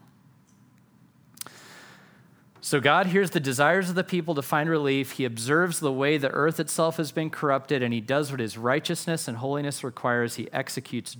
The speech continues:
judgment on the earth, and he cleanses it. And there's one way to be saved, the way that he provided for them. Now, I wanna, I wanna address a complaint that, that for some of us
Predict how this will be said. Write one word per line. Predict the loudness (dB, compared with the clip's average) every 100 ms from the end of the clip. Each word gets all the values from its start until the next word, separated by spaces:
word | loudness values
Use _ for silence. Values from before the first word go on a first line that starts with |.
| -12
judgment | -4 -2 -2 -6 -6
on | -6
the | -4
earth, | -2 -2
and | -4
he | -8
cleanses | -4 -2 -2 -4 -6
it. | -6
And | -4
there's | -6 -6
one | -6 -4 -2
way | -2 -4
to | -4
be | -6
saved, | -8 -10 -12 -16 -20 -20 _ _ -20 -20 _ _ _ _ _ -16
the | -10 -8
way | -2 0
that | 0 -4
he | -6 -8
provided | -6 -6 -6 -6 -8
for | -12 -12
them. | -12 -12 -4
Now, | 0
I | 2
wanna, | 4 2 0
I | 0
wanna | 0 0
address | -2 0 -2 -2
a | -8
complaint | -10 -14 -8 -6 -8 -10 _ -20 -20 -20 _ -8
that, | -6 -6 -8 -20 -8
that | -6 -6 -12 _ _
for | -6 -4
some | -2 -4
of | -2
us | -2 -4